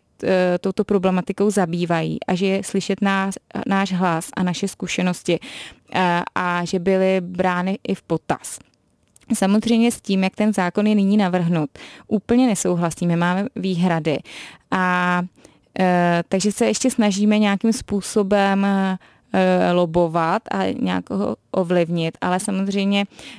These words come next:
eh, ta jeho cesta, eh, to, k tomu schválení, k tomu, aby začal platit, je podle mě ještě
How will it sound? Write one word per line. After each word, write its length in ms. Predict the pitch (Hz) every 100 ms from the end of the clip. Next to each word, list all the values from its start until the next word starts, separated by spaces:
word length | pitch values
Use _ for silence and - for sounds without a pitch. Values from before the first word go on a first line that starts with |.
| -
eh, 760 | 185 175 170 170 - - 175 170
ta 100 | 208
jeho 240 | 196 190
cesta, 600 | - 214 185 - 190 180 -
eh, 360 | - 185 175 180 - - _
to, 120 | 202 190 - -
k 60 |
tomu 200 | - 208
schválení, 760 | - 220 202 180 180 190 185 180
k 40 |
tomu, 160 | 190 190
aby 240 | 185 196 - _ -
začal 360 | 196 - 196
platit, 380 | - 170 185 180
je 80 | 180
podle 180 | 175 175
mě 100 | 170
ještě 240 | - 185